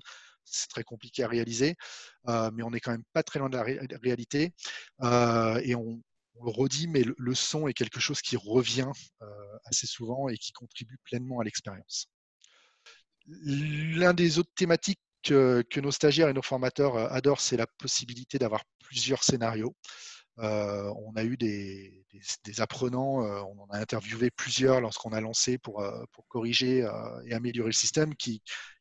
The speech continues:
qui, qui nous disaient, euh, que ça faisait un certain nombre d'années qu'ils se formaient sur le risque électrique parce qu'il y a une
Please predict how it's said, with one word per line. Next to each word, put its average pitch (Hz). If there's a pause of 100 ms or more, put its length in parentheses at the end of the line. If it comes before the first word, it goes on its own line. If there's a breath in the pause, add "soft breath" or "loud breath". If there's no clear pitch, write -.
qui, 127
qui -
nous 113
disaient, 139
euh, 104
que -
ça 113
faisait 110
un 107
certain 113
nombre 113
d'années 127
qu'ils -
se -
formaient 123
sur 123
le 107
risque 113
électrique 113
parce -
qu'il 107
y 104
a 101
une 104